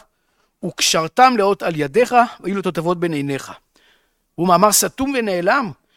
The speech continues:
שלא פירש הכתוב איך ומה לקשור, ומה זה תותפות, איפה זה בדיוק בין עיניך, עד שפרשה התורה שבעל פה,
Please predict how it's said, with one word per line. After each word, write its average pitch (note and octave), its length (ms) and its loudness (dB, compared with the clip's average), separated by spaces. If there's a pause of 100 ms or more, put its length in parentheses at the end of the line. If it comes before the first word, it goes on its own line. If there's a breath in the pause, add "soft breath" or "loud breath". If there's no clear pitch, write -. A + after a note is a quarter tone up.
שלא F#3+ 280 0
פירש G#3 220 -2
הכתוב G3 420 -4 (140)
איך F3+ 480 -2 (260)
ומה G3+ 300 4
לקשור, F3+ 600 -2
ומה E3+ 220 2
זה F#3 80 -2
תותפות, F3+ 720 -4
איפה G#3 180 0
זה F#3 120 0
בדיוק F3+ 300 -6
בין F3+ 160 -2
עיניך, F3 360 -2 (800)
עד G3+ 160 2
שפרשה G3 760 0
התורה G3 440 2
שבעל F#3+ 440 0
פה, B3+ 140 -6